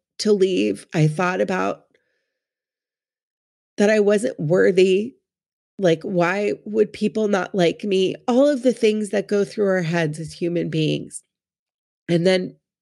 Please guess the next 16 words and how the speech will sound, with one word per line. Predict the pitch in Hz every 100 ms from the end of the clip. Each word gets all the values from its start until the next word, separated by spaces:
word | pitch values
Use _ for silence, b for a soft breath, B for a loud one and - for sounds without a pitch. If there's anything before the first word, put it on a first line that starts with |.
| -
like, | 170 156
the | 180 -
other | 196 190
day, | 185 180 180
I | 156
decided, | 165 156 160 160 156 156
because | 156 156
I | 156
sang | 151 - 170 151 151
my | 143
whole | 147 190 190 196
life | 190 151 - -
and | - 165
I | 147
would | 147
have | 160 180